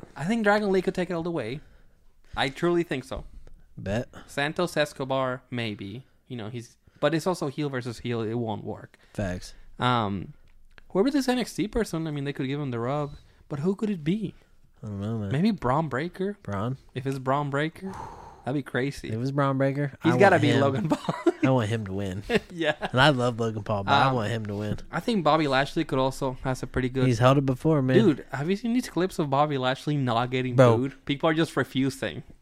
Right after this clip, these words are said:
Speaker 2: I'm so, like, what?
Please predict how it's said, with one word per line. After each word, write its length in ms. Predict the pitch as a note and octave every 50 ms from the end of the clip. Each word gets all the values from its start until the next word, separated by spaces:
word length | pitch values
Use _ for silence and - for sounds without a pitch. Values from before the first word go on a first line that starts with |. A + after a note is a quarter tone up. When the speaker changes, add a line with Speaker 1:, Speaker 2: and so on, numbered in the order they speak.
| - -
Speaker 2:
I'm 200 | C#3+ C#3 C3+ B2+
so, 280 | - - D3 D3 C#3 C3+ - -
like, 340 | C3 C3 A#2+ A#2+ - - _ _ _ _ _ _ _ _ _ _ _ _ _ _ _
what? 520 | - E3 D3+ C#3 C3+ C#3+ D3+ - - -